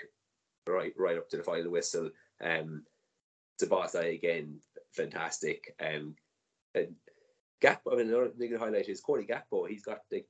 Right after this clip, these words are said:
three goals in four or five games now, and the Wolves one, Leicester midweek, and, and again yesterday. And so nice to see he's, like, again, we have to wait and see what comes of the injury to Forth yesterday, but again, he, he's putting his hand up now for,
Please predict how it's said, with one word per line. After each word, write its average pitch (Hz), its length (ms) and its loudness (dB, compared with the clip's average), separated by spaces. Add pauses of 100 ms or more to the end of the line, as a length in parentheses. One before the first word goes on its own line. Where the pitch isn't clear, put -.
(120)
three 117 200 -6
goals 113 320 2
in 101 340 -8 (180)
four 104 220 2
or 104 60 2
five 110 260 0
games 117 300 -2
now, 131 240 2 (180)
and 95 180 -2 (200)
the 95 100 -4
Wolves 107 300 0
one, 104 320 2 (320)
Leicester 104 340 0
midweek, 95 500 -2
and, 87 280 -2 (180)
and 87 100 -4
again 90 200 0
yesterday. 95 500 2 (240)
And 85 240 0
so 87 160 2
nice 104 260 2
to - 60 -12
see 101 220 0
he's, 98 600 -4
like, 90 360 2
again, 92 240 6
we 87 80 2
have 87 80 -6
to 95 80 0
wait 95 140 6
and 85 80 -10
see 98 180 2
what 90 260 2 (200)
comes 87 260 0
of 82 480 -2
the 80 440 2
injury 82 300 0
to 71 60 -6
Forth 85 260 4 (180)
yesterday, 87 460 6
but 78 180 2 (1080)
again, 92 240 2
he, 95 260 -2
he's 98 180 2
putting 98 220 0
his 92 100 -2
hand 95 220 0
up 85 100 -4
now 90 240 0
for, 87 360 2